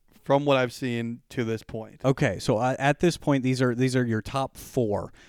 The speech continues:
Speaker 2: and we have an order, correct? We're gonna order them four through one, one being the person that you think is gonna win, right?
Speaker 1: Yep, correct.
Speaker 2: All right,
Speaker 1: Yep.
Speaker 2: well, let's, let's, let's do it. Uh, hit me at number four.
Speaker 1: So, number four, um,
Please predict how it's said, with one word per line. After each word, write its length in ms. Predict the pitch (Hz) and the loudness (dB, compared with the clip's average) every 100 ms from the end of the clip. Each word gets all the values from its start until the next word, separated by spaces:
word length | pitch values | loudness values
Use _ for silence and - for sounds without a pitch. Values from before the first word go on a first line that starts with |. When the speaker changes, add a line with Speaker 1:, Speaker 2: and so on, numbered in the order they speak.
| - | -6
Speaker 2:
and 140 | 113 | -2
we 80 | 120 | 0
have 160 | 139 139 | 2 2
an 100 | 131 | 4
order, 420 | 139 127 101 - - | 6 6 2 -6 -12
correct? 400 | - 113 127 - - | -2 2 0 -2 -4
We're 140 | 113 | 0
gonna 180 | 110 110 | 0 2
order 240 | 120 117 | 4 4
them 220 | 113 107 | 2 -2
four 240 | 101 135 127 | -2 0 0
through 200 | 131 120 | 2 2
one, 300 | 113 92 92 | 2 -2 -4
one 220 | 107 110 | -4 -2
being 220 | 110 107 | -4 -4
the 60 | 98 | -6
person 340 | - 110 107 | -4 -6 -4
that 40 | 101 | -6
you 80 | |
think 160 | 110 107 | -6 -6
is 100 | 107 | -4
gonna 120 | 113 | -2
win, 280 | 113 117 - - _ - | -2 -2 -6 -14 _ -6
right? 200 | 104 143 _ _ _ | -4 -6 _ _ _
Speaker 1:
Yep, 280 | 156 139 123 _ | 0 0 -2 _
correct. 420 | - 127 107 123 | -2 0 -2 -4
Speaker 2:
All 100 | 104 | 0
right, 120 | 107 | 0
Speaker 1:
Yep. 80 | 98 | 0
Speaker 2:
well, 140 | 107 107 | -2 -2
let's, 200 | 107 - | -4 -4
let's, 280 | 113 - | -4 -2
let's 180 | 110 107 | -4 -2
do 160 | 120 104 | 0 0
it. 140 | 95 - | -2 -4
Uh, 160 | 113 | -4
hit 140 | 110 127 | -2 -2
me 60 | |
at 80 | 117 | -2
number 180 | 110 98 | -4 -6
four. 600 | - - 90 87 - - _ | -8 -8 -6 -8 -12 -20 _
Speaker 1:
So, 320 | - - 175 160 | -12 -4 -2 -2
number 380 | 160 196 254 | -2 -2 -2
four, 680 | 262 - 160 139 127 120 127 - _ _ _ _ - | -8 -2 2 4 4 2 -2 -6 _ _ _ _ 2
um, 540 | 147 143 135 127 | 4 4 2 -2